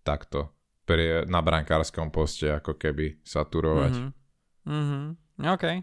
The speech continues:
Speaker 2: OK. Ináč som sa pozrel len tak, e, teraz na Fakunda Buonanoteho, a, ktorý z času na čas si odohrá nejaký bod, akože samozrejme to nie sú nejaké, nejaké hody,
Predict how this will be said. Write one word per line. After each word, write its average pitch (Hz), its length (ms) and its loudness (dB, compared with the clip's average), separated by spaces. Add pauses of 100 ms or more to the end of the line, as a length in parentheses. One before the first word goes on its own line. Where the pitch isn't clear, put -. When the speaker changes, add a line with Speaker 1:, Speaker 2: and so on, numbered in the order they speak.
(120)
Speaker 2:
OK. 151 180 -6 (420)
Ináč 233 200 2
som 247 100 0
sa 214 140 2
pozrel 202 260 2
len 196 140 4
tak, 180 240 -2
e, 175 260 2
teraz 165 240 2
na 160 140 2
Fakunda 165 420 4
Buonanoteho, 143 920 4 (480)
a, 131 320 2
ktorý 147 240 4
z 151 160 2
času 165 160 -2
na 160 80 0
čas 151 160 -4
si - 80 -6
odohrá 147 400 2
nejaký 131 320 -2
bod, 123 240 4
akože 117 240 0
samozrejme 127 480 0
to 123 160 0
nie 123 80 0
sú 127 160 -2
nejaké, 123 640 2
nejaké 127 400 0
hody, 123 400 4